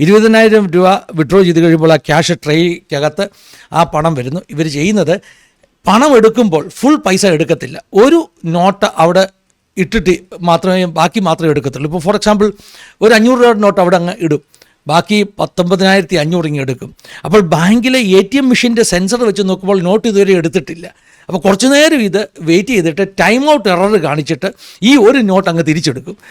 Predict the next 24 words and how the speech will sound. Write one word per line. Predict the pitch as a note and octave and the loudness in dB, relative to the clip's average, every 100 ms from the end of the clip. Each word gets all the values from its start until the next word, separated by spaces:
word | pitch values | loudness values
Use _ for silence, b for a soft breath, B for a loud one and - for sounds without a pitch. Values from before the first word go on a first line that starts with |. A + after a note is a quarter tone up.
| B | B
അപ്പോൾ | - D#3+ | -4 0
ഇവൻ്റെ | G#3+ C4 F#3+ | 2 0 -2
കിട്ടേണ്ട | G3+ A#3+ B3+ | -6 -2 -2
പത്തൊമ്പതിനായിരത്തി | G#3+ G3+ G#3 G3+ G3+ G3+ F3 | -2 -2 0 2 2 0 0
അഞ്ഞൂറ് | F#3 F#3 C#3+ | 0 0 -2
കിട്ടി. | - G#3 b b b - | -8 -10 b b b -4
അപ്പം | D#3 G3 G3 - F3+ | 0 0 -2 -4 0
ടൈം | F#3+ C4+ E4 | 2 4 2
ഔട്ട് | C#4 | 2
എറർ | B3 A#3+ A3 | 0 0 -2
കാണിച്ച് | G3 G3 F#3+ E3+ | -2 -4 -4 0
നോട്ട് | A#3 A3+ F#3+ | 0 0 -4
തിരിച്ചെടുത്തുകൊണ്ട് | F#3+ G3+ E3+ D3+ E3+ D3+ F3 b b b b _ | -4 -2 -4 -2 -2 -2 -6 b b b b _
മെസ്സേജ് | C#3+ C#3+ F3+ - D4 C4 | -6 -2 0 0 0 0
ബാങ്കിൽ | E3+ F#3 G3 D3 | 0 -2 -4 -4
പോകും, | D#3 F3+ G#3 - _ _ - | -4 -2 -4 -10 _ _ -4
പണം | E3 F#3+ A3+ - - D#3+ | 0 0 -2 -6 -6 -4
എടുത്തിട്ടില്ല. | E3 A3 D#3 C#3+ A2+ - D#3+ | -2 -4 -4 -6 -8 -6 -2
അങ്ങനെ | A#3+ A3+ | 0 0
വരുമ്പോൾ | E3+ D#3+ C4 | 0 -4 -6
അക്കൗണ്ടിൽ | A#3+ - C4 G3+ | -6 -2 0 0
നിന്ന് | G3 F#3+ | -2 -4
കട്ടാകത്തില്ല. | - D#3+ C3+ - E3 - b b b - | -4 -4 -4 -8 -14 -18 b b b -4
അതായത് | D#3+ G#3 | 0 2